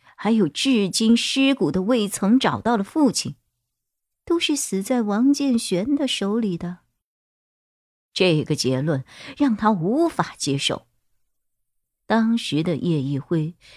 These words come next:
就在神情恍惚之下离开了王建玄的家，他怕自己冲动，在冲动之下可能会做出什么不可收拾的事情。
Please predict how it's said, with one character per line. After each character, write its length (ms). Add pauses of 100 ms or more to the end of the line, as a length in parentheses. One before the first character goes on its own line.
(140)
就 160
在 160
神 380
情 340
恍 340
惚 160
之 160
下 360 (320)
离 400
开 260
了 220
王 360
建 300
玄 220
的 120
家， 360 (920)
他 160
怕 160
自 180
己 160
冲 240
动， 260 (360)
在 160
冲 260
动 160
之 140
下 200 (200)
可 100
能 140
会 140
做 180
出 140
什 160
么 100
不 260
可 160
收 320
拾 140
的 80
事 160
情。 240